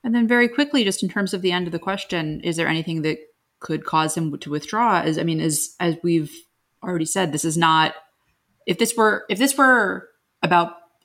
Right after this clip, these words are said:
logic, we would not be having this discussion at all, right? Um, if this were about, like, I'm going to, i-, if this were about the threat of the pain of sanctions or the threat of the pain to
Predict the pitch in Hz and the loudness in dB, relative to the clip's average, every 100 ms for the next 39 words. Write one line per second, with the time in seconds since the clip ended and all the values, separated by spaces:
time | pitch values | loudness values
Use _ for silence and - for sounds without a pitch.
0 | _ - 165 170 175 226 190 165 170 156 | _ -4 2 2 2 -2 2 4 4 4
1 | 151 - 156 147 143 139 143 - 135 147 | 2 0 -2 0 0 -2 -2 -2 -2 -2
2 | 143 156 _ _ - 151 135 - - _ | -4 -8 _ _ -2 0 0 -2 -10 _
3 | _ _ _ _ _ - 151 - _ _ | _ _ _ _ _ -2 -2 -4 _ _
4 | - 165 151 139 135 160 _ _ _ _ | -2 2 4 2 -2 -6 _ _ _ _
5 | _ _ _ _ - 170 170 160 170 156 | _ _ _ _ -2 0 2 2 0 4
6 | 151 147 151 165 170 170 170 160 170 160 | 2 2 0 -2 0 0 0 -2 -4 -4
7 | 180 180 185 190 190 180 175 170 - - | -4 -4 -4 -4 -2 0 0 0 -12 -14
8 | 180 180 175 165 156 - 165 160 156 151 | -2 0 0 -2 -8 -6 -4 -4 -4 -6
9 | - 156 151 156 156 151 - 151 151 160 | -4 -4 -4 -4 -4 -4 -6 -8 -8 -4
10 | 165 151 156 - 160 151 151 165 147 | -4 -4 -8 -6 -4 -4 -4 -6 -4